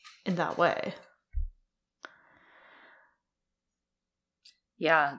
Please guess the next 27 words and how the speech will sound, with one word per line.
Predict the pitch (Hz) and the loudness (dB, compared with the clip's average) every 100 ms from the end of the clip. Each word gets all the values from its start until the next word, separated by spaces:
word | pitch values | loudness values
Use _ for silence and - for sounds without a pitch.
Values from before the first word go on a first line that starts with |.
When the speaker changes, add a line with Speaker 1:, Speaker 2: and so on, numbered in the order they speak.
| - | 0
Speaker 2:
there's | 175 180 - | 2 2 4
something | 165 - 180 | 4 4 0
about, | 165 147 151 156 - - - | 4 6 6 6 2 -2 0
uh, | 143 143 135 110 - _ _ _ _ _ - 180 | 2 2 0 -4 -8 _ _ _ _ _ -2 6
that | 170 - | 6 6
feeling | 190 180 165 | 2 0 0
of | 156 | -4
being | 151 151 | -4 -4
shameful, | 156 - 147 143 - 147 139 143 - | -2 0 -2 -4 -6 -4 -2 -6 -4
right, | 151 143 139 | 2 4 2
of | 139 | 2
not | 151 - | 2 2
producing. | - 170 151 143 - 131 131 147 - - - - | 6 6 6 0 2 0 -2 -12 -20 -20 -20 -12
And | 147 | -8
I | |
mean, | 147 131 | -4 4
our | 147 | 4
society | - 147 147 131 131 120 | 4 0 0 0 0 2
obviously | 131 131 139 - 123 | 2 2 0 -2 0
has | 135 131 - | 2 2 0
this | 120 - | 0 0
too, | - 131 | -2 -4
that | 113 | -4
if | 120 - | -6 -6
you're | 147 | -4
not | 147 139 - | 2 2 2
producing, | - 139 120 127 - 170 185 | -2 -2 -2 -4 -4 -4 -6